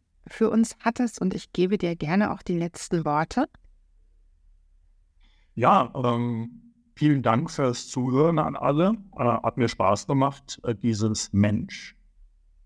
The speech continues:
Speaker 2: dies-, diesen Mensch K I zu erklären.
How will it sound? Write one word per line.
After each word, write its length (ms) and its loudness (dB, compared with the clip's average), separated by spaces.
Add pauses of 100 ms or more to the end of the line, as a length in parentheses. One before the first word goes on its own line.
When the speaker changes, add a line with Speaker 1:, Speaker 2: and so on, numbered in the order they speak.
Speaker 2:
dies-, 200 -2
diesen 500 2
Mensch 360 2
K 160 0
I 260 -2
zu 200 -2
erklären. 680 -2